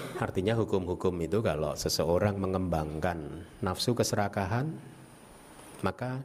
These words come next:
dia pasti menderita. Dan karena dia adalah makhluk yang menderita, maka secara alamiah penderitaannya itu tidak mampu ditahan sendirian. Akhirnya penderitaannya itu dibagikan kepada mereka yang ada di dekatnya. Artinya,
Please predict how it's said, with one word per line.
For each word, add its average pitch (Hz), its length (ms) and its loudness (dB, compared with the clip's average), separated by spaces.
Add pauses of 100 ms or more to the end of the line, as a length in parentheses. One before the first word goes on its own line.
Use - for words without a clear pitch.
(100)
dia 113 160 0
pasti 110 320 -2
menderita. 90 640 -2 (1500)
Dan 98 160 4
karena 101 320 -2
dia 104 320 0
adalah 101 160 0
makhluk 95 400 0
yang 90 160 2
menderita, 92 640 2
maka 143 560 -2
secara 101 480 2
alamiah 101 640 4 (480)
penderitaannya 107 800 2
itu 147 160 0
tidak 110 320 2
mampu 110 320 2
ditahan 101 400 6
sendirian. 107 640 8
Akhirnya 117 400 8
penderitaannya 101 720 4
itu 123 160 8
dibagikan 101 560 8
kepada 95 320 6
mereka 98 400 8
yang 90 160 8
ada 87 160 8
di - 80 12
dekatnya. 85 640 2 (1700)
Artinya, 82 560 4